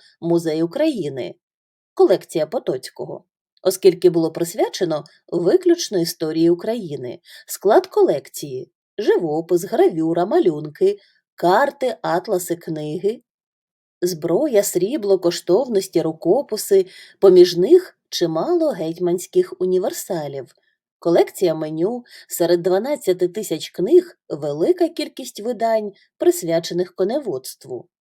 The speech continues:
Отак поволі повертається до нас ім'я Павла Платоновича Потоцького і інформація про найважливішу справу його життя, якою стало колекціонування усього,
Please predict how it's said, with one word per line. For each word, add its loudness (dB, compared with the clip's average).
Отак -2
поволі -2
повертається -4
до -8
нас -6
ім'я -4
Павла -4
Платоновича -4
Потоцького -6
і 4
інформація 0
про 2
найважливішу 0
справу -6
його -8
життя, -8
якою 4
стало 0
колекціонування -2
усього, -4